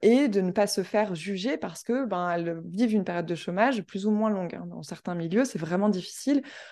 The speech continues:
Euh, on a tous ces exemples de personnes qui ont été au chômage pendant malheureusement, euh, six mois, un an, deux ans. Enfin, malheureusement ou heureusement, parce qu'en fait, euh... enfin, pour moi, il y a, c'est pas un, un problème d'être au chômage, mais pour beaucoup,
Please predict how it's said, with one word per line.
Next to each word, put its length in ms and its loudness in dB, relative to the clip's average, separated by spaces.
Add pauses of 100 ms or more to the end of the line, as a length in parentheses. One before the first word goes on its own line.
(140)
Euh, 180 -2
on 120 -4
a 80 -2
tous 160 -2
ces 240 4
exemples 320 4
de 80 0
personnes 420 2
qui 160 -8
ont 100 -4
été 200 -4
au 100 0
chômage 400 -4
pendant 420 -2 (340)
malheureusement, 720 6
euh, 120 2
six 200 -6
mois, 380 0
un 200 -2
an, 200 2
deux 280 0
ans. 160 2 (220)
Enfin, 100 4
malheureusement 640 4 (180)
ou 120 4
heureusement, 400 4
parce 160 -4
qu'en 120 -10
fait, 280 -6
euh... 440 -6 (240)
enfin, 100 2
pour 140 0
moi, 120 6
il 40 6
y 40 6
a, 100 2 (400)
c'est 160 -18
pas 100 4
un, 160 0
un 120 -4
problème 360 4
d'être 220 0
au 40 -6
chômage, 380 2 (320)
mais 180 6
pour 200 -2
beaucoup, 520 4